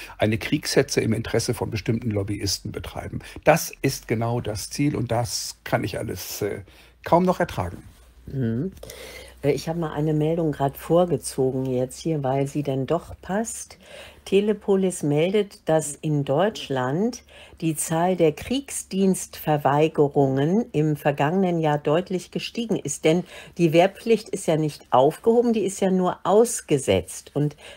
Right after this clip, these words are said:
Speaker 2: das scheint jetzt vielen jungen Männern bewusst zu werden.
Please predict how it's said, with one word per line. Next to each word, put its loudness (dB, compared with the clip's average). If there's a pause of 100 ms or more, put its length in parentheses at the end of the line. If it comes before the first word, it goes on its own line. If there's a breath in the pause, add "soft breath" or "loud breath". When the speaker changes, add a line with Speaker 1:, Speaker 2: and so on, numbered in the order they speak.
Speaker 2:
das 2
scheint 2
jetzt 0
vielen 2
jungen 2
Männern 2
bewusst 2
zu 0
werden. 0